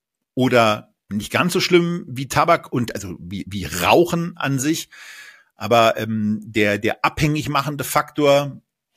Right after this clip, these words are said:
soll, auch da gibt es dann Studien zu, eher stärker sein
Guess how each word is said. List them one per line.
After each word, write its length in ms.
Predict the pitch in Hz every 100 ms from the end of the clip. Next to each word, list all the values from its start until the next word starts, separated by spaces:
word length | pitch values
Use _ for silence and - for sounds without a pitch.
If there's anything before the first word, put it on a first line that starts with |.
| - -
soll, 720 | 107 92 123 160 170 175 175 _ _ _ _ _ _ _ -
auch 160 | 98
da 340 | 92 123 147 160
gibt 260 | 127 -
es 60 | -
dann 320 | 147 143 _ _ _ _ _ _ -
Studien 420 | - 165 147 143
zu, 280 | - 143 143 - - - _
eher 300 | 127 131 127
stärker 540 | - - 110 143 151 127
sein 340 | 127 131